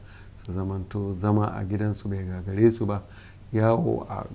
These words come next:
a cikin jihar bai gagare su ba. Shi ne mafi muhimmanci.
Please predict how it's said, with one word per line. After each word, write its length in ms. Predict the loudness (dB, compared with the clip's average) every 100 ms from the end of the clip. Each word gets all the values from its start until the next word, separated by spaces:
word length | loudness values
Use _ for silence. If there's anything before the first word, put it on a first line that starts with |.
| -14
a 220 | -12 -12
cikin 320 | -12 -4 0 0
jihar 260 | 0 -2
bai 140 | -6 -6
gagare 360 | -6 -6 -8 -8
su 120 | -10
ba. 80 | -12 -6
Shi 160 | 0
ne 80 | 0
mafi 260 | 0 -4 -6
muhimmanci. 520 | -6 -4 -6 -8